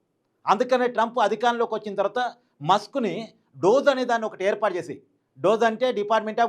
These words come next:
Government Efficiency అని ఏర్పాటు చేసి, అమెరికా తన ఖర్చులు తగ్గించుకోవడానికి ఉన్న కారణాలు ఏంటి అనేటువంటి సలహాలు ఇవ్వాలని చెప్పి దాన్ని పెట్టడం జరిగింది.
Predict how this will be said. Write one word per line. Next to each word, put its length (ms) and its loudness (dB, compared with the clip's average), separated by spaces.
Government 340 0
Efficiency 520 -6
అని 120 0
ఏర్పాటు 280 2
చేసి, 320 -8
అమెరికా 380 2
తన 180 0
ఖర్చులు 360 -4
తగ్గించుకోవడానికి 640 -2
ఉన్న 100 -8
కారణాలు 460 0
ఏంటి 400 -6
అనేటువంటి 640 -2
సలహాలు 360 2
ఇవ్వాలని 360 -2
చెప్పి 160 -10
దాన్ని 180 -4
పెట్టడం 240 -4
జరిగింది. 340 -10